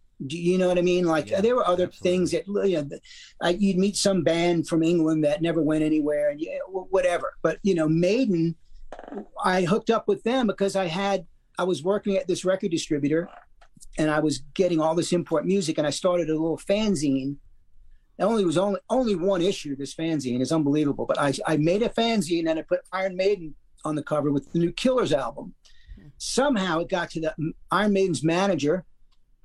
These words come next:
Speaker 1: who got in touch with me because I mailed it from the record distributor. So he, he got in touch with me there, said, "Hey, we're coming to America. We're gonna be opening for Judas Priest." Um, I knew the guy at Zigzag Records, which is a big metal store, heavy metal store in Brooklyn,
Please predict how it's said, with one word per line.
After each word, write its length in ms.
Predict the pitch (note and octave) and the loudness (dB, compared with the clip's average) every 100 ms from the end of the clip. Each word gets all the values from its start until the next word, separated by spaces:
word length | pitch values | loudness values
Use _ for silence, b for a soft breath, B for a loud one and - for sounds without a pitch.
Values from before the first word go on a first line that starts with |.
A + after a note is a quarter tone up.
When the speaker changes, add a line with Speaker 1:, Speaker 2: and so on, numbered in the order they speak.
| - - - - | -20 -20 -16 -4
Speaker 1:
who 100 | G3 | 0
got 220 | D3+ F3 | 2 2
in 100 | E3+ | 0
touch 280 | - F#3 - | 2 0 0
with 120 | E3+ | -2
me 240 | D#3+ D#3 D#3+ | 0 0 0
because 400 | D3+ D#3+ C#3+ - | -2 -4 -4 -4
I 120 | D#3+ D3+ | -2 0
mailed 320 | D3+ F3+ F#3 | 2 2 0
it 60 | |
from 120 | - D#3+ | 0 0
the 80 | |
record 260 | C#3+ F3+ E3+ | 2 0 -2
distributor. 440 | C#3 - C3+ C#3 | -6 -4 -2 -2
So 160 | C#3 - | -2 -2
he, 140 | C#3 - | -4 -2
he 80 | D#3+ | -2
got 180 | D#3+ | 0
in 80 | D#3+ | 0
touch 240 | D#3 F3+ - | 0 0 0
with 80 | |
me 100 | D#3 C#3+ | 0 2
there, 280 | C#3 - B B B B | 2 0 B B B B
said, 160 | - | 0
"Hey, 140 | - G3+ | 2 2
we're 80 | D#3+ | 0
coming 300 | F#3+ G3 F3+ | 2 2 2
to 80 | |
America. 440 | D#3 F#3 F#3+ F3 F#3 | 2 2 2 2 0
We're 100 | D#3 | 0
gonna 140 | C#3+ C#3 | 0 2
be 60 | |
opening 260 | D#3 D3+ D#3 | 0 0 -2
for 60 | C#3 | -2
Judas 320 | D3 D3 C3+ | -2 0 -2
Priest." 640 | - G#3 G3 F#3 - - - b b b b - | 0 2 2 0 -4 -8 -20 b b b b -12
Um, 520 | - C#3 C#3+ C3+ C3+ - - - - | -4 -2 0 2 0 -2 -14 -20 -6
I 160 | - F#3 | 0 2
knew 160 | G3+ F3+ | 2 2
the 80 | |
guy 280 | D#3+ F3+ F3 | 0 2 2
at 120 | D#3+ | 0
Zigzag 480 | A#2+ F3+ C3+ D#3+ C#3+ | 0 -2 0 0 0
Records, 360 | D#3 F3+ F3 D3 | 0 0 -2 -8
which 160 | D3 | -8
is 100 | C3+ | -8
a 100 | C#3 - | -10 -2
big 300 | - G3 F#3+ | 2 2 2
metal 320 | D#3+ F3 F3 - | 2 2 2 0
store, 340 | - D3 C#3+ | -2 0 0
heavy 180 | D#3 D#3 | 0 0
metal 220 | D#3+ D#3 | 2 0
store 240 | - D#3 | -2 -2
in 60 | C#3 | -2
Brooklyn, 540 | C3 E3+ - D3+ D3 | 0 -2 0 -2 -2